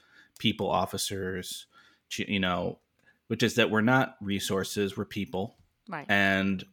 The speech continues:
Speaker 1: we're n-, it's not all about our productivity, though that's important.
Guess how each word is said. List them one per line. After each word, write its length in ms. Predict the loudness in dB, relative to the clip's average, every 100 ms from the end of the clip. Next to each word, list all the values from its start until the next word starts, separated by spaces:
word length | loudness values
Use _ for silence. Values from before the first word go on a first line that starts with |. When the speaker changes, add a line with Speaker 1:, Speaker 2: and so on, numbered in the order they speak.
| _ _
Speaker 1:
we're 140 | -2 0
n-, 80 |
it's 400 | 0 0 -2 0
not 180 | 2 4
all 120 | 4
about 340 | 2 2 2 2
our 140 | 0
productivity, 760 | 0 -4 -4 -2 -4 -2 -4 -4
though 260 | -2 -2 -2 _ -4
that's 260 | -2 -2
important. 640 | -4 -2 -4 -2 -6 -10